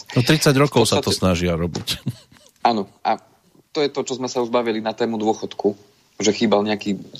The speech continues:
Speaker 2: nejaký ucelený koncept, v ktorom by tie vlády na seba nadväzovali, ale skôr to bolo práve, práve to politické, kde,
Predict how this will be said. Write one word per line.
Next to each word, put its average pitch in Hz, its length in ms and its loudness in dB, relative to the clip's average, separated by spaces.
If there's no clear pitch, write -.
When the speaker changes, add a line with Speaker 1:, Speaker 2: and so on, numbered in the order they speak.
Speaker 2:
nejaký 101 240 2
ucelený 107 400 2
koncept, 104 400 -2
v - 80 -8
ktorom 104 160 2
by 101 160 0
tie 101 160 2
vlády 101 400 0
na 101 160 -2
seba 101 160 -2
nadväzovali, 101 560 0
ale 98 160 -2
skôr 98 240 -6
to 98 160 0
bolo 98 160 2
práve, 98 320 -2
práve 107 240 4
to 101 80 -4
politické, 107 560 0
kde, 98 320 0